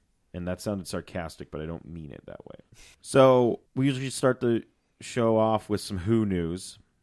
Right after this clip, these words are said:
which, uh, Taylor has, Taylor has graciously, even though he's not here, uh, we're gonna play his thoughts before we get into our thoughts. He has graciously given us some Who news and some story notes.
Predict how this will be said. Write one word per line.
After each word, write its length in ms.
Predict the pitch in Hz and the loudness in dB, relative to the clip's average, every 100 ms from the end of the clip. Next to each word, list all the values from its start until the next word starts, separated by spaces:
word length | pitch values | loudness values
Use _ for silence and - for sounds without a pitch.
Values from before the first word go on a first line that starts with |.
| _ - | _ -8
which, 260 | 98 - | -8 -4
uh, 140 | 104 92 | -4 -4
Taylor 360 | - 110 107 | -2 -2 -2
has, 220 | 98 95 - | -2 -8 -8
Taylor 360 | - 147 175 147 | 0 2 4 4
has 420 | 131 123 113 98 - | 4 4 2 0 -8
graciously, 560 | 98 123 139 117 - 104 | -2 0 0 -4 -6 -4
even 220 | 107 160 | 0 0
though 60 | 156 | 2
he's 140 | 131 | 2
not 260 | 113 123 123 | 2 0 0
here, 540 | 95 123 117 123 147 170 | -2 0 0 0 -4 -6
uh, 180 | 104 104 | 0 2
we're 100 | 98 | 2
gonna 120 | 104 113 | 0 0
play 460 | 113 110 104 98 - | 2 2 2 0 -4
his 320 | 101 104 - | -4 -4 -4
thoughts 500 | 107 92 90 - - | -2 -2 -4 -8 -12
before 340 | - - 98 | -10 -4 -2
we 100 | 92 | -2
get 180 | 87 90 | -2 -4
into 680 | 87 85 90 87 87 82 80 _ _ _ - | -4 -8 -8 -4 -4 -6 -8 _ _ _ -8
our 300 | 101 110 95 | -2 0 -2
thoughts. 600 | - 71 50 - - - _ _ | -4 -10 -10 -16 -20 -20 _ _
He 180 | - 90 | -10 -6
has 160 | 92 80 | -4 -6
graciously 580 | 90 90 - 82 - 85 | -4 -4 -4 -12 -12 -8
given 280 | 85 80 | -8 -8
us 100 | 82 | -10
some 180 | - 87 | -10 -10
Who 200 | 82 98 | -4 -2
news 240 | 90 87 82 | -2 -4 -6
and 260 | 117 120 117 | -4 -4 -4
some 160 | - 92 | -6 -12
story 380 | - 98 98 | -6 -2 -2
notes. 420 | 95 92 - - | -2 -6 -6 -12